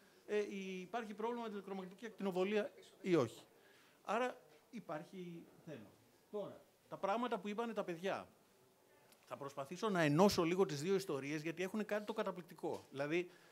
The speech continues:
το θέμα δεν είναι απλώς ωραία, κάνουμε θέματα, έχουμε πρόβλημα με τα μέσα μας, δεν τα δημοσιεύουνε. Στις ιστορίες που, που θα πω, γιατί ο Χάρης δε-, δεν την είπε, αλλά θέλω να την πω, υπάρχει κάτι κα-, κάτι άλλο καταπληκτικό που θα το εξηγήσω.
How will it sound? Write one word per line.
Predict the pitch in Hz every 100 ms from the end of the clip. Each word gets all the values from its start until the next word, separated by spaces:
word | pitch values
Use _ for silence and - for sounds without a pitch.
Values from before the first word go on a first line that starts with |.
| - -
το | 151
θέμα | 190 202
δεν | 220
είναι | 240
απλώς | 214 185 175 147 - - - - -
ωραία, | 156 175
κάνουμε | 165 165 170
θέματα, | 151 156 156 151 151
έχουμε | 151 165
πρόβλημα | 151 147 151 156 151
με | 151
τα | 147 151 147
μέσα | 151 147 151
μας, | 147 147 - - - - - -
δεν | 127 151 151
τα | 151
δημοσιεύουνε. | 147 147 - 139 127 127 131 139 -
Στις | - 147 127
ιστορίες | 131 147 156 240 240 - - -
που, | 165 160 135 123 -
που | 131
θα | - 127
πω, | - - 170 170
γιατί | 156 147 151 151 151
ο |
Χάρης | 147 165 156 151
δε-, | 165 156 147
δεν | 143 147 165
την | 147
είπε, | 151 143
αλλά | 131
θέλω | - 185 156
να | 123
την | 110 110
πω, | 104 127 - - -
υπάρχει | - 156 233
κάτι | 277 240
κα-, | 240 240 226
κάτι | - 226 220
άλλο | 233
καταπληκτικό | 214 190 175 - 254
που |
θα | 277
το | 226
εξηγήσω. | - 240 202 151 98